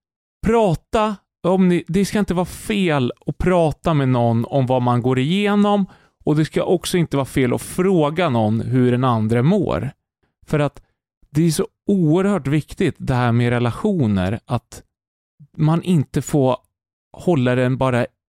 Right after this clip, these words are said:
det här samtalet, den här händelsen i relationen. Utan vi måste vara öppna, mer öppna i våra, om våra relationer.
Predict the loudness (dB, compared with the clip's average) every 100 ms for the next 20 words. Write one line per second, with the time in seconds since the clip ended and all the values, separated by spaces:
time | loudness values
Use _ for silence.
0 | _ -4 0 0 -2 0 2 0 0 0
1 | 0 0 0 -2 -2 -2 0 0 -2 -4
2 | -2 0 2 2 0 -2 -2 -2 -2 -6
3 | -14 _ _ _ _ -6 -2 0 2 2
4 | 0 -2 -2 -4 -6 -10 -4 0 2 2
5 | 0 -2 -6 -4 -6 -4 -2 0 0 0
6 | 0 0 0 0 0 0 2 2 2 0
7 | 0 -2 0 0 0 -2